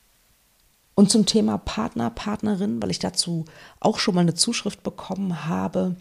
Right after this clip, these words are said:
dass man sich auch so gegenüber seinem Partner, seiner Partnerin so schuldig fühlt, ne, möchte ich sagen, dass dein, deine bessere Hälfte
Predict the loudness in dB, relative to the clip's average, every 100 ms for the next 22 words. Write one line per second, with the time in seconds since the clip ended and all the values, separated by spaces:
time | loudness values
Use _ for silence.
0 | -12 -18 -18 2 2 4 4 2 2 -2
1 | -4 -14 _ -2 4 6 6 4 4 4
2 | 4 4 4 0 0 0 0 0 -2 -2
3 | -4 -2 -4 -4 -4 -4 -2 -4 -6 -10
4 | -10 -12 -12 -4 -4 -4 _ -20 -20 -20
5 | -20 -6 2 2 2 -4 0 2 2 0
6 | 0 -2 -6 -16 _ -20 -20 _ _ _
7 | _ _ _ _ 2 4 4 0 -4 -8
8 | _ _ _ _ _ _ _ _ 2 4
9 | 4 2 0 2 4 6 6 4 4 2
10 | 2 2 -2 -8